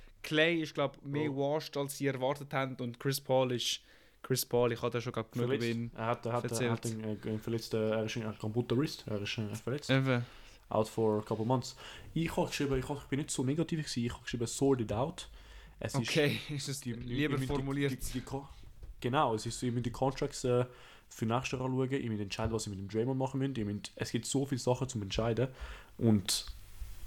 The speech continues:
Speaker 2: ich glaub, ich glaub nicht, also ich glaub, du kannst vielleicht immer noch Steph Curry als dein Centerpiece bleiben, vor allem, wie wir sehen, wie LeBron, wie, wie in dem Alter, weißt, Le-, Curry hätte eigentlich noch f-, fünf, sechs Jahre auf dem Top-Niveau, wenn wir da den LeBron-Ding, Ding nehmen und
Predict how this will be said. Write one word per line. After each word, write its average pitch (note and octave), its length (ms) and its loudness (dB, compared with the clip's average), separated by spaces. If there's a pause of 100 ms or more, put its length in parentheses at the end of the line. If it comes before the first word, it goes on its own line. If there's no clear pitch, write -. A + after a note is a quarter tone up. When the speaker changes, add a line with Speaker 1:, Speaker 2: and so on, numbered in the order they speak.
(640)
Speaker 2:
ich - 200 -2
glaub, A#2+ 340 6
ich - 180 -4
glaub A2 300 -2
nicht, C#3 240 2
also B2 160 0
ich - 60 -10
glaub, C3 200 -2
du - 80 -2
kannst B2 200 0
vielleicht - 280 -2
immer C#3+ 120 2
noch C#3+ 100 0
Steph B2+ 240 -2
Curry C3+ 240 2
als A#2+ 140 0
dein A#2+ 100 -6
Centerpiece B2 480 -2
bleiben, C3 300 4 (440)
vor A#2+ 180 2
allem, A#2 140 4
wie A2+ 120 2
wir G#2+ 80 -4
sehen, A#2+ 220 0
wie G#2+ 60 -2
LeBron, A2 420 2 (100)
wie, A2 180 -4
wie G#2+ 120 -2 (180)
in G#2+ 100 -4
dem A2 200 2
Alter, A2 260 0
weißt, B2 240 2 (180)
Le-, A2 180 -2 (180)
Curry B2 160 6
hätte A#2 260 2
eigentlich G#2+ 180 0
noch G2+ 140 -2 (140)
f-, - 300 -4
fünf, B2 240 4
sechs - 240 -2
Jahre B2 260 4 (180)
auf A2 140 -6
dem A2 120 -4
Top-Niveau, B2 500 2
wenn A2 140 -2
wir A#2 60 -2
da A2 120 0
den G#2+ 140 0
LeBron-Ding, A2+ 640 -2
Ding A2+ 160 0
nehmen A#2+ 300 2
und F#2+ 200 -6